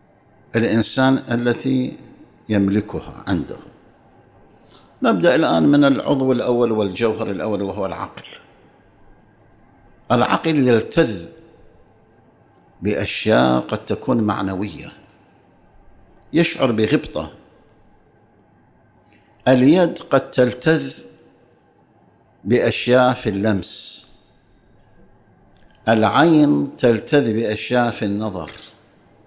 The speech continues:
الذائقة تلتذ بالطعومات، الأنف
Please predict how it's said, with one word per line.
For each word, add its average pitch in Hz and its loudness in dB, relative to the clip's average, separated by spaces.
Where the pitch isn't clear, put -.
الذائقة 113 2
تلتذ 104 -2
بالطعومات، 95 -4
الأنف 104 0